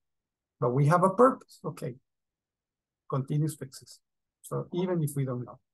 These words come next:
So mission statement questions look like, what do we do? Whom do we serve? How do we serve them?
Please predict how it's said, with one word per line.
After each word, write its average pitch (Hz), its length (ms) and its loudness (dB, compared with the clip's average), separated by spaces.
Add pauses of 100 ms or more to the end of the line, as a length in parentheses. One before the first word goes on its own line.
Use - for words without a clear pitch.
(420)
So - 480 4 (500)
mission 214 480 8
statement 214 920 4 (720)
questions 190 560 4
look 175 280 0
like, 127 180 -4 (200)
what 147 300 -2
do 175 80 2
we 170 180 2
do? 175 360 4 (1200)
Whom 208 640 6 (100)
do 151 100 2
we 151 180 2
serve? 156 440 0 (920)
How 180 300 6
do 147 160 -2
we 160 360 -2 (440)
serve 185 480 -4
them? 120 220 -10